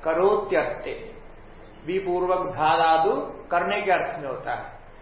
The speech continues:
तो आगम भावना विधाय, आगमन शास्त्र, शास्त्र की भावना को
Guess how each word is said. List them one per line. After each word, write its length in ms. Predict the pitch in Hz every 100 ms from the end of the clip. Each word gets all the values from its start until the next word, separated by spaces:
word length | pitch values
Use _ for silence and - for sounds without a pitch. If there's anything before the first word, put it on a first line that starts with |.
| - - -
तो 120 | -
आगम 440 | 139 165 190 208 214
भावना 920 | - 180 170 190 196 196 202 220 226
विधाय, 920 | 190 165 151 143 127 123 131 175 - - - - - - - - - -
आगमन 580 | 156 190 196 202 196 196
शास्त्र, 840 | 190 175 190 190 202 220 277 - -
शास्त्र 560 | - 165 180 185 - 202
की 200 | 202 214
भावना 800 | 139 147 156 160 170 175 175 175
को 400 | 190 240 277 -